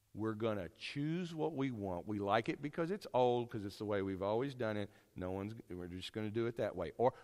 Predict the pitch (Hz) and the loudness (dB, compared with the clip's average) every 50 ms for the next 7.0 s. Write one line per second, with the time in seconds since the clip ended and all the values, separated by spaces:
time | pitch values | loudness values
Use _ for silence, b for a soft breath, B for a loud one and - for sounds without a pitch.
0 | B B 110 113 104 117 107 101 101 113 123 120 113 120 147 180 - - 151 151 | B B -4 -2 0 0 -2 -2 0 0 0 2 4 4 2 2 0 -2 -2 0
1 | - 180 170 151 175 170 - - 139 135 135 139 139 135 135 139 131 B B B | 2 2 2 2 0 -2 -2 -2 -2 0 2 4 4 4 2 0 -2 B B B
2 | B 104 107 110 113 113 - - 127 117 127 131 131 131 135 135 127 135 143 139 | B -2 0 0 0 0 -2 -2 0 4 4 4 6 4 2 2 0 0 0 2
3 | 131 117 107 110 104 98 101 101 101 - - 104 98 95 101 - 104 98 92 95 | 0 0 -2 -2 -2 0 0 -2 -2 -4 -4 -4 -4 -4 -4 -4 -4 -4 -2 -2
4 | 101 110 117 - - 120 117 113 120 113 107 104 110 98 78 65 58 55 - - | -2 -2 -2 -2 -2 -2 -2 0 0 -2 0 0 0 0 0 -4 -8 -16 -20 -20
5 | _ _ _ _ _ _ _ _ _ _ _ _ _ _ _ b b b b b | _ _ _ _ _ _ _ _ _ _ _ _ _ _ _ b b b b b
6 | b b b b b - 190 220 214 180 160 123 117 - - 131 120 117 117 113 | b b b b b -6 -4 -2 0 0 0 0 0 2 4 4 4 4 4 0